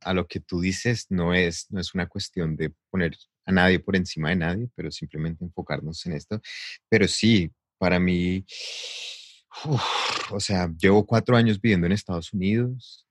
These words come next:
eh, soy muy orgulloso de ser colombiano, soy muy orgulloso de ser suramericano, soy muy orgulloso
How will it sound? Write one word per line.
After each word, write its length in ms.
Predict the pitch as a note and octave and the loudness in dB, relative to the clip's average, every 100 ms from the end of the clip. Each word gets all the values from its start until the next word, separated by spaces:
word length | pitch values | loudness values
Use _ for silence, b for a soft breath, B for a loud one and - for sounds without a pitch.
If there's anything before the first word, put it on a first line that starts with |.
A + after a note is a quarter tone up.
| - | -12
eh, 360 | D#2 C#2+ C#2 _ | -10 -8 -10 _
soy 720 | _ - F#2 F2+ F2+ F#2 F2+ - _ _ _ | _ -6 -2 0 -2 -2 -6 -12 _ _ _
muy 200 | A#2 B2+ | 4 6
orgulloso 640 | C#3 B2+ G#2+ G2 - A#2+ - | 8 6 6 4 0 -6 -8
de 160 | - F#2 | -10 -8
ser 260 | F2+ F2+ E2+ | -4 -4 -4
colombiano, 720 | E2+ F#2 F2+ F2 F#2+ A2+ A#2 | -2 2 2 2 0 -2 -6
soy 200 | - D#2+ | -12 -12
muy 220 | D#2 D#2+ | -8 -6
orgulloso 540 | E2 D#2+ D#2 D2+ - D#2+ | -4 -6 -8 -8 -10 -12
de 80 | D#2 | -10
ser 180 | - | -10
suramericano, 920 | C#2 - E2+ F2 D#2+ D2+ E2+ E2+ F2 F2+ _ | -10 -6 -2 0 -2 -4 -6 -4 -6 -10 _
soy 200 | - D#2+ | -12 -8
muy 160 | D#2+ | -6
orgulloso 800 | D2+ D2+ D#2+ D#2 D2 - D2 D#2 | -6 -6 -6 -6 -6 -6 -8 -8